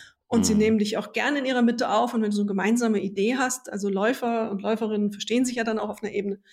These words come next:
Speaker 1: Ich hab das immer geliebt, ähm, und ver-, das vermisse ich richtig. Diese Läufe im Central Park, oben um das Wasserreservoir. Ah,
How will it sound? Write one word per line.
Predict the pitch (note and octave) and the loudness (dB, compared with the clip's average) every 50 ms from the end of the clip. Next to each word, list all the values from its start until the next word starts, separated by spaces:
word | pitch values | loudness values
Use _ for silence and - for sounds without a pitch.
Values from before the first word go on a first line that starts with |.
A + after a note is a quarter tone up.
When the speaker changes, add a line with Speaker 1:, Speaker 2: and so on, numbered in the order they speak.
| - - - - - - _ _ | -20 -20 -20 -20 -20 -20 _ _
Speaker 1:
Ich | - - - - - | -18 -12 -8 -4 -4
hab | A3 A3 | -4 -2
das | - B3+ - | -2 -2 0
immer | - A3+ A3+ G#3 | 2 2 2 2
geliebt, | G#3+ A3+ G3 G3 G3+ G#3 G#3 - - - F#3+ - | 2 2 2 2 2 0 0 -4 -10 -12 -12 -8
ähm, | - G3+ - F#3+ F#3+ F#3 - - _ _ | -6 -4 -2 -2 -2 -4 -6 -10 _ _
und | - G#3 G3 G3 F#3+ - | -4 -4 -2 -4 -4 -6
ver-, | - G#3+ | -6 -2
das | G3+ C4 C#4+ C#4 | 0 0 0 2
vermisse | - C#4+ A#3 G3+ G3 - | 4 4 4 4 4 2
ich | F#3 F#3 - - | -2 -4 -6 -8
richtig. | F#3 - - F#3 - | -10 -10 -10 -16 -12
Diese | - G#3+ G3 G#3+ | -10 -6 -2 -2
Läufe | G#3+ G#3+ A#3+ C4+ D4 D#4 D4+ - C4 B3+ A#3 - - | 0 2 2 2 2 0 -2 -2 -2 -2 -2 -2 -4
im | G#3+ G3+ | -4 -4
Central | G3+ - A3 A3 A3 - A#3+ A#3 | -2 0 -2 0 0 -2 -4 -6
Park, | - - G#3+ G3+ G3+ G3+ G3+ - | -4 -4 -2 -2 -2 -4 -4 -6
oben | - G#3+ G3+ G#3+ | -4 -4 -2 -2
um | G3 G3 | -2 -2
das | F#3+ F#3+ - | -2 -4 -4
Wasserreservoir. | G3 G#3+ - A#3 G#3 G#3 F#3 G3 F#3+ F#3+ F#3 F3 - _ _ _ - _ _ _ _ _ _ - | -4 -4 -2 -2 -2 -2 -2 -2 -2 -4 -4 -6 -8 _ _ _ -20 _ _ _ _ _ _ -10
Ah, | F#3+ G#3 A3 | -8 -8 -8